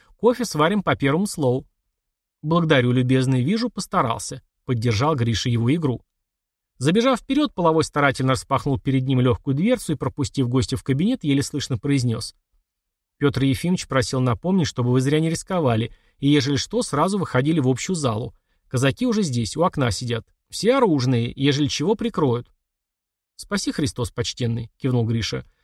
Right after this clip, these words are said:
«Прикажи пока чаю принести, а как мои гости появятся, так пусть сразу им кофе несут. Любители они того пойла». «Не изволь беспокоиться, сударь. Все сделаем»,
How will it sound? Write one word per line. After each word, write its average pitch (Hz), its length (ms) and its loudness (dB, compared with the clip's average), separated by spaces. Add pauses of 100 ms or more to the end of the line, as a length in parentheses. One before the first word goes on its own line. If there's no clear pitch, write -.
(180)
«Прикажи 254 340 2
пока 135 340 0
чаю 117 300 0
принести, 120 540 -4 (120)
а 165 80 -6
как 202 140 0
мои 226 140 2
гости 208 280 0
появятся, 214 500 0
так 131 140 -6
пусть 240 200 -4
сразу 156 260 0
им 160 100 -2
кофе 123 300 -4
несут. 117 320 -4 (120)
Любители 143 460 2
они 120 140 2
того 127 200 2
пойла». 120 360 0 (1040)
«Не 254 140 4
изволь 196 260 4
беспокоиться, 127 580 -4
сударь. 120 320 -6 (360)
Все 285 180 0
сделаем», 135 400 -2